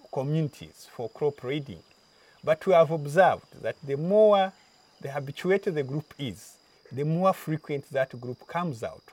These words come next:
to their communities. And this has several so complications, has complications of,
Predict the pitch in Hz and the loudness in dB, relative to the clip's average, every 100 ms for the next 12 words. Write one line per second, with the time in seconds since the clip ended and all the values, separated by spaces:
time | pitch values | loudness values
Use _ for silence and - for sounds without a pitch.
0 | _ _ _ 113 110 - 113 120 98 - | _ _ _ -8 -8 -6 -6 -6 -10 -14
1 | - - _ _ _ _ _ 131 151 165 | -20 -20 _ _ _ _ _ -4 -2 -2
2 | 214 - - - - _ _ _ _ _ | -2 -4 -12 -18 -20 _ _ _ _ _
3 | - 190 - 208 185 175 170 - 160 - | -2 0 0 0 0 0 -4 -4 -6 -4
4 | 127 120 120 - 117 - 76 - - 143 | -8 -12 -14 -10 -10 -10 -16 -18 -4 0
5 | 151 - - _ _ _ - 131 - - | 0 -4 -18 _ _ _ -10 -10 -10 -4
6 | 185 - 180 170 - 127 117 | -4 -2 -6 -6 -6 -6 -6